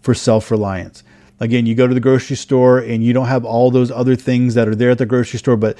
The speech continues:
there's flour, there's sugar, there's salt, there's rice, there's beans, there's some spices and some herbs on, you know, on the shelves, and you can grab those and you can make some decent meals from that,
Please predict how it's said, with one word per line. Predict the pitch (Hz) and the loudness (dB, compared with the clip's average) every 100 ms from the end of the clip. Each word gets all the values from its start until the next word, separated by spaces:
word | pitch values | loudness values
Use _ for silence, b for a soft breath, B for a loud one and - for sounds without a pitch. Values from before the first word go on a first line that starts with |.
| B - | B -6
there's | 107 - | -6 -6
flour, | - 120 123 127 131 | -4 0 2 2 0
there's | 117 104 | -2 -6
sugar, | - 131 117 123 123 B B B | -2 -2 2 2 2 B B B
there's | - 104 | -6 -6
salt, | - 127 120 123 117 | -2 0 0 0 -4
there's | 104 101 - b 127 | -6 -8 -14 b -2
rice, | 120 123 117 | 0 0 -2
there's | - 101 95 | -6 -6 -4
beans, | 104 120 123 127 123 107 B B - | 0 2 2 2 0 -4 B B -2
there's | 113 | -2
some | - 104 | -2 -10
spices | - 120 120 - 117 | -2 0 0 0 -2
and | 104 | -4
some | - 104 | -6 -8
herbs | - 120 123 127 113 B B - | -2 0 2 2 0 B B -4
on, | 117 120 | 0 0
you | 123 | 0
know, | 120 113 | 0 -2
on | 117 | -4
the | 113 | -4
shelves, | - 135 127 123 | -2 2 2 2
and | 113 | -2
you | 113 | -6
can | 101 | -6
grab | 104 117 123 | -2 0 2
those | 113 120 123 120 | 2 2 2 0
and | 127 113 110 | -4 -2 0
you | 113 | 0
can | 117 | 0
make | 117 - | 0 -2
some | 107 | -2
decent | 113 113 117 113 | 0 0 -2 0
meals | 113 113 110 | 2 2 0
from | 107 | -4
that, | 101 92 | -4 -6